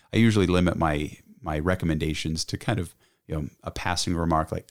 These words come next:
"I enjoyed this film." The more I get to know somebody and I think that they would be able to benefit from it, then, you know, I would share that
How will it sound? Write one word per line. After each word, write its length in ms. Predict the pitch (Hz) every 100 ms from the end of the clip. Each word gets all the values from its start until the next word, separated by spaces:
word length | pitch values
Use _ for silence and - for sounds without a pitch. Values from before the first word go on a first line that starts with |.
| -
"I 120 | 92
enjoyed 400 | 90 80 78 71
this 160 | 69
film." 340 | - 69 67 - _ _ _ _ _ _ _
The 80 | 98
more 180 | 95 85
I 40 |
get 140 | 80
to 60 | -
know 120 | 80
somebody 460 | 101 - 82 80 76
and 80 | 76
I 60 |
think 220 | 76 82 78
that 160 | 73
they 100 | 80
would 180 | 78 78
be 300 | 73 73 69
able 220 | - 82
to 60 | 73
benefit 380 | 82 87 - -
from 200 | 71 76
it, 120 | -
then, 320 | 104 95 90 -
you 100 | -
know, 80 | 78
I 60 | 73
would 160 | 78
share 200 | - - 80
that 280 | 76 76